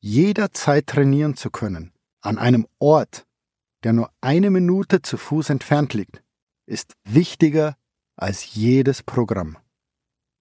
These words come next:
Das Interessante, ein paar meiner CrossFit-Freunde sind mittlerweile auch zu Pickleball-Freunden geworden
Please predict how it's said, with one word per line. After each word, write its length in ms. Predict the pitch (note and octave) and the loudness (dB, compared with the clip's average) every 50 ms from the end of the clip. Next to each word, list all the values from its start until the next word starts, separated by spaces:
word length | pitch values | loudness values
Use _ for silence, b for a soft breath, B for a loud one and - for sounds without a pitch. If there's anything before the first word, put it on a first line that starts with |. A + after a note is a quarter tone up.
| _ _ _ _ _ _ _ _ _ _ _ _ _ _ _ _ - | _ _ _ _ _ _ _ _ _ _ _ _ _ _ _ _ -6
Das 140 | A2+ - - | -4 0 2
Interessante, 800 | G3+ G3+ G3 D3+ D3+ C#3+ - - G#3 A#3 A#3 - A2+ F2 D2 - _ _ _ _ _ _ _ _ _ _ _ _ _ _ - | 4 2 4 2 0 0 2 2 0 0 0 -2 -4 -8 -10 -10 _ _ _ _ _ _ _ _ _ _ _ _ _ _ -4
ein 180 | G#2+ A2+ G#2+ | -2 -2 -2
paar 340 | - - - - D#3 D#3+ E3 | -2 -2 0 2 2 4 4
meiner 280 | D#3+ C#3+ B2 A2 G2 F#2 | 2 2 0 -2 -2 -6
CrossFit-Freunde 1160 | - - - - C#3+ C3+ G#2 - - - A#2+ - - - A2 A2+ A2 A2 A2 A#2+ D3 E3 D#3+ _ _ _ _ _ _ - | -8 -10 -8 -6 -6 -6 -6 -6 -4 -4 -4 -4 -4 -4 -2 -2 0 2 2 2 2 0 -2 _ _ _ _ _ _ -10
sind 260 | - - D#3 D3+ D3+ | -2 2 2 2 4
mittlerweile 640 | C#3 D#3 D3 - E3 C3+ B2 C3+ C3 C3 C3+ - | 2 0 2 2 0 0 2 2 0 0 0 -2
auch 240 | - G2+ A#2+ A#2+ - | -4 -4 -4 -4 -6
zu 340 | - - - - D#3 E3 D3 _ _ | -8 -8 -4 -2 -2 -2 -4 _ _
Pickleball-Freunden 960 | - A#3+ A#3+ - B3+ A#3 D#3 C3 B2+ A#2 A2+ - - D3 C3 B2 B2+ C3+ A#2+ | -2 -2 0 2 2 2 4 4 4 4 2 0 0 0 0 0 0 0 -2
geworden 520 | A2+ A#2 G2+ A2 A2+ A#2 B2+ D#3 F#3 F3+ | -2 -2 0 0 0 2 2 0 -2 -4